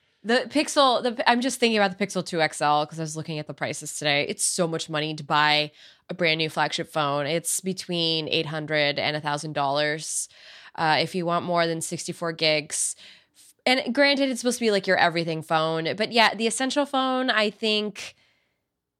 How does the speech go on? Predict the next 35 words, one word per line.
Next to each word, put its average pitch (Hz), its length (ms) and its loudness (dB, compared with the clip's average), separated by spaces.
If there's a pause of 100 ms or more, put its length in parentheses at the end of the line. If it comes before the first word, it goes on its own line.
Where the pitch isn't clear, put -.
(240)
has 202 720 4
a 214 80 2
lot 190 280 6
of 180 120 -6
work 180 220 -2
ahead 180 200 0
of 165 100 0
it 160 400 2
for 180 220 -4
it 175 180 0
to - 140 -6
really, 165 800 -2
and 247 160 -2
plus 392 200 -4
it's - 140 -10
gonna 403 160 0
take 320 220 -4
a - 20 -20
couple 240 260 -4
years. 170 240 -2
It, 240 120 -4
OnePlus 381 500 0
didn't 330 160 -2
come 294 160 -2
out 277 200 2
of 233 100 -6
the, 214 300 2
it 214 60 -2
didn't 294 220 -4
come 262 180 -4
running 240 300 2
out 196 140 4
of 196 60 -4
the 190 60 -4
gate. 170 460 2